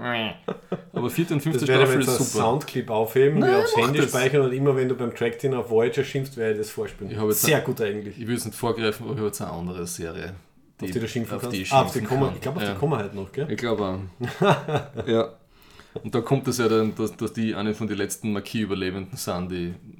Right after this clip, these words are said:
Speaker 1: Marquis-Crew.
Speaker 2: Mhm. Und was du dann noch erwähnt hast im, im Vorbereitungs-E-Mail,
Speaker 1: Ja.
Speaker 2: ist, dass halt auch Star Trek dann ein bisschen mit der Idee spielt, äh, was passiert eigentlich, wenn die Ideale der Föderation, äh,
Speaker 1: Ja.
Speaker 2: ins Wanken geraten. Und da gibt's die schöne Doppelfolge Homefront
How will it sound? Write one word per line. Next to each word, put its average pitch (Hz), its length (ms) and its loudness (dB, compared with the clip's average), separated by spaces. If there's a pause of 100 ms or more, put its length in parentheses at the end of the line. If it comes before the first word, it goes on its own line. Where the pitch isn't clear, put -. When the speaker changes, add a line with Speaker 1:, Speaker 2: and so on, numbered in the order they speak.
(140)
Speaker 1:
Marquis-Crew. 95 880 -8 (180)
Speaker 2:
Mhm. 117 260 -4 (800)
Und 170 200 2
was 147 120 4
du 143 60 -2
dann 127 120 2
noch 139 140 6
erwähnt 143 260 4
hast 143 220 2
im, 123 180 -2 (100)
im 117 120 -6
Vorbereitungs-E-Mail, 117 1120 -2 (100)
Speaker 1:
Ja. 101 300 -2 (560)
Speaker 2:
ist, 127 200 -2
dass 120 200 0
halt 117 100 0
auch 107 240 -2
Star 107 280 -6
Trek 135 180 -2
dann 131 140 -2
ein 117 60 -2
bisschen 127 200 -4
mit 123 200 -2
der 123 100 0
Idee 117 280 -4
spielt, - 460 -6
äh, 110 240 0
was 110 160 -4
passiert 123 260 -6
eigentlich, 117 220 -4
wenn 110 140 -4
die 107 240 -6 (100)
Ideale 101 340 -6
der 110 120 -4
Föderation, 107 640 -4 (640)
äh, 107 140 -4
Speaker 1:
Ja. - 100 4
Speaker 2:
ins 95 140 -6
Wanken 127 320 -2
geraten. 117 460 -4
Und 113 100 -2
da 113 40 -4
gibt's 113 240 -12
die 120 80 -8
schöne 120 220 -2
Doppelfolge 110 540 -2
Homefront 117 800 -2